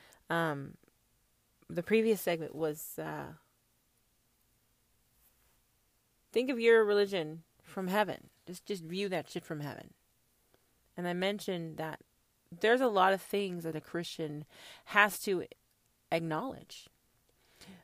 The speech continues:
What you're saying with your religion, you have to acknowledge that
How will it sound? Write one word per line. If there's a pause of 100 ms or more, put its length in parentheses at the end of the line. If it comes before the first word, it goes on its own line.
(100)
What
you're
saying
with
your
religion,
you
have
to
acknowledge
that